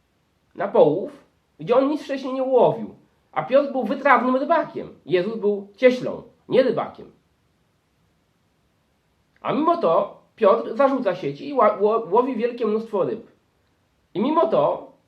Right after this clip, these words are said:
tutaj, prawda, yy, ci, jak oni tam się nazywają, słudzy, yy, no, biorą tutaj, yy, te strągwie kamienne, wlewają do nich wodę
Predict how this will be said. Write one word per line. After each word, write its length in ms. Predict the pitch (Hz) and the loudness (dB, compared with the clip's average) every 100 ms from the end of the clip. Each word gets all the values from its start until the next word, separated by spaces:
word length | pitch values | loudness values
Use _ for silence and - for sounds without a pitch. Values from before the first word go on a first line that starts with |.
| _ | _
tutaj, 420 | 190 180 170 202 - - _ _ - | -8 0 2 0 -4 -16 _ _ -10
prawda, 600 | 156 151 160 165 151 151 _ _ _ _ - | -6 -4 0 0 -2 -8 _ _ _ _ -16
yy, 920 | 139 139 139 143 139 139 135 131 127 - | -10 -8 -6 -6 -6 -6 -6 -8 -10 -12
ci, 340 | 143 120 110 - _ 190 _ _ _ _ - _ _ _ _ _ _ _ - | -12 -10 -12 -16 _ _ _ _ _ _ -20 _ _ _ _ _ _ _ -10
jak 180 | 135 | -6
oni 140 | 139 131 | -6 -6
tam 140 | 131 | -6
się 120 | 131 | -6
nazywają, 320 | 127 123 123 131 | -8 -6 -6 -6
słudzy, 380 | 156 123 139 - - _ _ _ _ _ _ _ - | -8 -6 -4 -4 -8 _ _ _ _ _ _ _ -18
yy, 560 | 143 135 131 131 127 - | -12 -8 -6 -6 -8 -8
no, 260 | 180 214 - | -4 -4 -4
biorą 520 | 147 233 185 147 120 120 - _ _ _ | -2 2 4 2 -2 -8 -20 _ _ _
tutaj, 500 | 147 143 123 117 110 _ _ _ _ - | -10 -6 -4 -6 -10 _ _ _ _ -20
yy, 220 | 113 117 | -16 -10
te 140 | 156 | -8
strągwie 360 | 151 165 147 147 | -4 -4 -4 -6
kamienne, 640 | 143 131 110 107 110 - - _ _ _ | -6 -6 -6 -8 -8 -10 -14 _ _ _
wlewają 420 | 151 220 262 226 | -4 0 2 2
do 100 | 185 | 0
nich 180 | 165 156 | -2 -4
wodę 420 | 123 101 - 139 | -6 -8 -8 -12